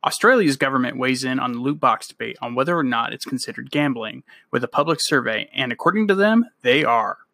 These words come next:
Over seven thousand gamers were surveyed. Despite the gaming industry comparing loot boxes to Kinder Eggs and trading card packs, the Australian government went as far to say as loot boxes may even be a gateway behavior to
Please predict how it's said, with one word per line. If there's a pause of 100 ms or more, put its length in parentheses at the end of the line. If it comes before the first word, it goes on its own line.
(140)
Over
seven
thousand
gamers
were
surveyed. (260)
Despite
the
gaming
industry
comparing
loot
boxes
to
Kinder
Eggs
and
trading
card
packs,
the
Australian
government
went
as
far
to
say (260)
as
loot
boxes
may
even
be
a
gateway
behavior
to